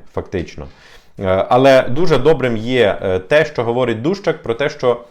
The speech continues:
фактично українців, та й в принципі всіх інших іноземців, яким щось загрожує на території їх країни, що, е, їх не можуть,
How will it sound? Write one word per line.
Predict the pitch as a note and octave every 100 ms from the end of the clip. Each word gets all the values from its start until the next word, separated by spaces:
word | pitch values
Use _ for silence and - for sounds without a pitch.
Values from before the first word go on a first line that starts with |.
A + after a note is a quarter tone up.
| _ _ _ _ _ _ _
фактично | - C3 F#3 F#3+ D3 B2
українців, | A2 B2+ D#3+ D#3 B2 G#2 -
та | A#2+
й | A#2+
в |
принципі | A2+ C#3+ C3+ C#3
всіх | - A#2+ C#3
інших | B2+ A2+ A#2+
іноземців, | A2 A2 A2 - F#2
яким | F#2 D#3 - E2+
щось | - G#2+ F#2+
загрожує | G#2+ A#2 G2+ F#2
на | F2+ G2+
території | G2+ G2 - G#2+ G#2
їх | G#2+
країни, | - D3 F3+ F3+ E3+ - - -
що, | - B2+ B2 A#2 G2 F#2 G2+
е, | F#2+ -
їх | C3+ D#3
не | C3
можуть, | C#3 G#2+ D#2